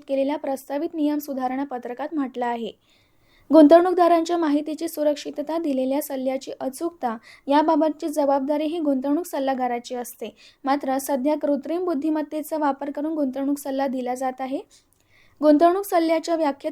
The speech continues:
करण्यात आलेले महत्त्वाचे बदल, एखाद्या व्यक्तीची गुंतवणूक सल्लागार होण्यासाठीची पात्रता आणि वेबसाईटच्या देखभालीसंबंधीचे नियम प्रस्तावित दुरुस्तीमध्ये लागू करण्यात आले आहेत.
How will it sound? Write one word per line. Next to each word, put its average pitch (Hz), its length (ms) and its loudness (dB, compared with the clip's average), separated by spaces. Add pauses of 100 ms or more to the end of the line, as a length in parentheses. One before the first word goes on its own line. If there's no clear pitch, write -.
करण्यात 269 380 0
आलेले 277 340 2
महत्त्वाचे 269 580 -2
बदल, 269 440 -4
एखाद्या 262 420 -4
व्यक्तीची 269 460 -4
गुंतवणूक 277 480 2
सल्लागार 262 500 -2
होण्यासाठीची 285 720 -4
पात्रता 262 580 -4 (420)
आणि 294 240 2
वेबसाईटच्या 330 840 0 (380)
देखभालीसंबंधीचे 320 1080 6
नियम 302 300 4
प्रस्तावित 277 500 -4
दुरुस्तीमध्ये 285 680 -2
लागू 269 260 -2
करण्यात 294 420 -4
आले 240 200 -2
आहेत. 240 280 -6